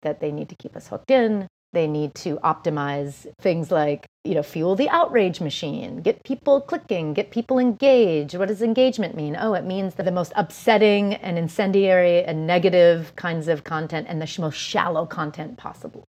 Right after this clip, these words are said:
So that's not good for us. But I don't think that we're necessarily more anxious today just because of social media or technology.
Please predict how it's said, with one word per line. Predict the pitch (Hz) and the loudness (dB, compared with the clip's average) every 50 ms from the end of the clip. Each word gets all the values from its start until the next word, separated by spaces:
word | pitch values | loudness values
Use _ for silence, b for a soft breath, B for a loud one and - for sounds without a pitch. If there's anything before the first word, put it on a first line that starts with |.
| _ _ _ _ _ _ _ | _ _ _ _ _ _ _
So | - - - 233 226 214 B B B B B B B B | -14 -4 0 0 0 0 B B B B B B B B
that's | 302 320 320 - | 0 0 2 0
not | - - - | -4 -6 -6
good | - 85 - | -10 -14 -14
for | - - - | -14 -16 -16
us. | - - - - - _ _ _ _ _ _ - | -16 -16 -20 -20 -20 _ _ _ _ _ _ 2
But | - 247 247 247 240 - - - - | 6 6 6 6 4 0 -10 -4 -2
I | 226 247 | -2 -2
don't | 240 - 285 311 339 359 - | 0 2 2 2 2 0 -4
think | - 294 269 254 247 - | -2 0 0 0 0 0
that | - 208 202 - | 0 0 0 0
we're | 202 175 | -2 -2
necessarily | 170 170 175 165 - 180 - - - 165 156 156 151 156 151 | -2 -4 -6 -6 -8 -12 -8 -6 -4 -2 -2 0 0 -2 -2
more | 147 156 156 151 147 - | -4 -4 -6 -6 -8 -8
anxious | - 156 151 147 - - 156 147 - - - - | -8 -10 -10 -10 -8 -8 -8 -8 -10 -14 -20 -16
today | - 170 156 151 143 143 143 143 143 | -12 -6 -4 -2 -2 -2 -4 -6 -6
just | - 175 160 160 - | -4 -4 -4 -4 -4
because | - - - - 160 151 143 151 - - _ _ - _ _ _ - | -12 -12 -10 -8 -8 -8 -8 -8 -12 -18 _ _ -20 _ _ _ -18
of | 151 | -16
social | - - 139 143 - - - | -12 -10 -10 -10 -8 -10 -10
media | 143 143 - - - - - - - | -10 -8 -10 -10 -10 -12 -12 -14 -16
or | - 165 | -18 -18
technology. | - - - - - - - - - - - 190 | -18 -18 -18 -16 -16 -16 -14 -16 -16 -18 -18 -20